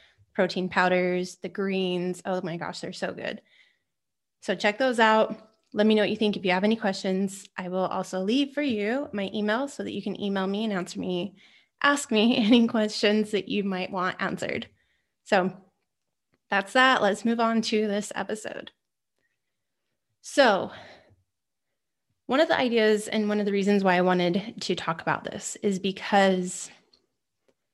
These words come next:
I've noticed that with my clients, if anyone's starting with me or anything like that, I notice a trend.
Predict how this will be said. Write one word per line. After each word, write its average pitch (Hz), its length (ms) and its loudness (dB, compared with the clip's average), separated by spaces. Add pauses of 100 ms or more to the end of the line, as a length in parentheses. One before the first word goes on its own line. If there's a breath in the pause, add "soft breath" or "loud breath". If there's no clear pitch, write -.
(140)
I've 214 280 4
noticed 196 880 6 (1080)
that 196 220 0
with 220 260 2
my 254 120 2
clients, 208 840 2
if 214 140 2
anyone's 226 400 4
starting 202 260 2
with 202 180 2
me 190 160 2
or 185 60 2
anything 202 320 0
like 190 200 0
that, 185 300 2 (400)
I 226 140 2
notice 254 400 2
a 202 60 0
trend. - 500 -4